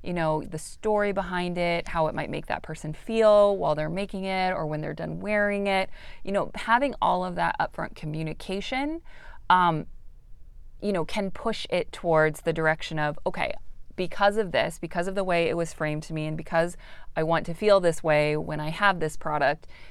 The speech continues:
then I am willing to spend the extra dollar or two or three or four to do it." Um,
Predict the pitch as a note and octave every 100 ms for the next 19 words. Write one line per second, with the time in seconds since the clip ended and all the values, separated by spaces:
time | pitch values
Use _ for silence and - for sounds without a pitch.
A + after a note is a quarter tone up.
0 | - D#3+ E3 D3+ D3+ - D#3+ D#3+ D#3 D3+
1 | D3 D3+ - D3 C#3+ - - - - B2+
2 | - - - D#3+ D3+ D3+ C#3 D3+ E3 E3
3 | - D#3 - F#2 - - B2+ - - -
4 | - - D3+ D3 - - - - - -
5 | - - - - F3+ D#3+ -